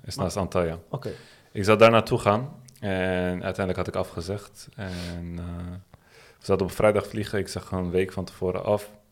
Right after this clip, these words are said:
Speaker 1: Uiteindelijk denk ik van, "Hé, ik wil toch gaan." Dus ik bel op donderdag. Nee, sorry, vrijdagochtend.
Speaker 2: Hm.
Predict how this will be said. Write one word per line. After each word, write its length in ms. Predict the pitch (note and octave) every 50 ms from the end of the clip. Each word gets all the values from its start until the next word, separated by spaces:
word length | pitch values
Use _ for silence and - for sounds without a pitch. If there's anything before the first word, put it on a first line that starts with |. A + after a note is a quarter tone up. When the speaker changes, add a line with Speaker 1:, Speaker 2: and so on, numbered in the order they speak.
| _ _ _ _ _ _ _ - -
Speaker 1:
Uiteindelijk 320 | G2 F#2+ F#2 F#2 F2+ F2
denk 120 | F2+ F2+
ik 40 | -
van, 140 | - F#2+ F#2
"Hé, 80 | F2+ F2+ F2
ik 160 | F2 - -
wil 100 | - -
toch 180 | - G2+ F#2 -
gaan." 260 | - F#2 F#2+ G2+ G#2+ - _ - - _ _ - _ _ _ _ _
Dus 180 | - - -
ik 80 | F2+ F2
bel 160 | E2+ F2+ F2
op 140 | F2+ E2+ D#2+
donderdag. 560 | F#2 F#2 F#2+ F#2 F2+ F2+ F#2 F2+ - - - - _ _ _ _ _ _ _ _ _ _ _ _ _ _ _ _ _ _ _ _ _ _ _ _ _ _ _
Nee, 180 | _ F#2+ F2+ E2
sorry, 280 | - - G2 E2+ E2+ D#2+
vrijdagochtend. 840 | - - F2+ F2 E2+ - - - F2+ - - F#2+ D#2 - - - - _ _
Speaker 2:
Hm. 80 | -